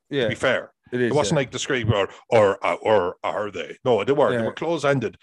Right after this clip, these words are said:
Speaker 2: But this one felt like, well, now you've done the, the, the, the super fan. Like, now you've, now you, now you can't even really inject the stab movies into it, because
Speaker 1: Yeah.
Speaker 2: three did that,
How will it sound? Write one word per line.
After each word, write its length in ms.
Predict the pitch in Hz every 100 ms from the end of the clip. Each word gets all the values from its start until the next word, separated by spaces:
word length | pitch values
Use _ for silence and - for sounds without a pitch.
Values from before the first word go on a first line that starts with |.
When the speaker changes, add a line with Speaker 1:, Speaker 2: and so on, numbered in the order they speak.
| - _
Speaker 2:
But 80 | 139
this 160 | 175
one 160 | 190 165
felt 240 | - 147
like, 240 | 123 110 - _ _ _ _ _
well, 100 | 120
now 140 | 143 175
you've 180 | 156
done 220 | 160 151 123
the, 160 | 113 -
the, 180 | 107 104 _
the, 120 | 92 -
the 40 | 92
super 540 | - - 135 165 120
fan. 300 | - 90 76 - 104
Like, 200 | 104 117
now 100 | 139
you've, 240 | 143 117 127
now 100 | 135
you, 180 | 135 117
now 100 | 131
you 140 | 139
can't 240 | 135 127 127
even 220 | 120 104
really 280 | 117 113 101
inject 380 | 98 110 104
the 40 | -
stab 360 | - 120 120 113
movies 380 | 101 90 87 -
into 300 | 92 95 87
it, 60 |
because 260 | 156 143 110
Speaker 1:
Yeah. 60 | 95
Speaker 2:
three 360 | - 143 135
did 220 | 120 98 85
that, 220 | 82